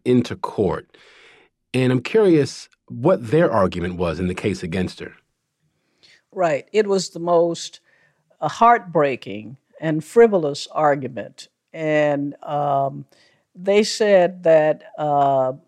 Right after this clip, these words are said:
Speaker 2: "We're going to go after her for fraud. We're gonna say that," what is the fraud?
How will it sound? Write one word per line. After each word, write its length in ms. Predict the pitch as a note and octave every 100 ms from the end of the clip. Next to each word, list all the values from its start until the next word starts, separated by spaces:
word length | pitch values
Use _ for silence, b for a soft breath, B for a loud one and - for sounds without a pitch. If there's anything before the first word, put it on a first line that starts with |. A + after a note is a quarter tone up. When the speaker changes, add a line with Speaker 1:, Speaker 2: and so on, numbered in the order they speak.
| _
Speaker 2:
"We're 500 | - F#3 E3+ F3+ C#4+ C#4
going 340 | A#3+ A3 G3+
to 80 | F3
go 200 | F#3 F#3+
after 320 | F#3 F3+ -
her 320 | C#3+ D3+ B2+ B2+
for 600 | - - C3+ C3+ C3+ B2
fraud. 760 | - F#3+ E3 C3+ A2 G#2+ F3+
We're 240 | D#3+ F3+ B3
gonna 220 | A#3+ F3+
say 560 | - - F3 D#3 C#3+ C#3+
that," 560 | C#3 C3+ C3+ C3+ - _ b b b b _ - E3
what 140 | A#3+ B3
is 160 | G3
the 80 | D#3+
fraud? 500 | - D3 A#2+ F2 -